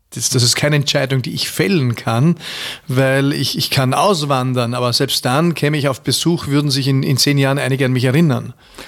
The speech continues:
Und, und das Zweite ist, äh, ich hab gesagt, okay, ich bin Impact-Unternehmer,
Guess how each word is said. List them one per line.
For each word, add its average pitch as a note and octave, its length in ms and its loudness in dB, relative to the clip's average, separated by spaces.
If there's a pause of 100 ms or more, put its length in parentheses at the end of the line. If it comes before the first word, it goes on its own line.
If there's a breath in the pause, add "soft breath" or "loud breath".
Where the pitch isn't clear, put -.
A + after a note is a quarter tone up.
(340 loud breath)
Und, B2+ 220 2
und C#3 260 2 (340 loud breath)
das D3+ 160 2
Zweite D3+ 420 0
ist, F#3 440 -2 (360)
äh, E3 200 4
ich F3+ 140 2
hab E3+ 60 -6
gesagt, E3+ 260 0
okay, G#3 160 -2
ich - 120 -2
bin E3+ 100 0
Impact-Unternehmer, B2+ 1160 0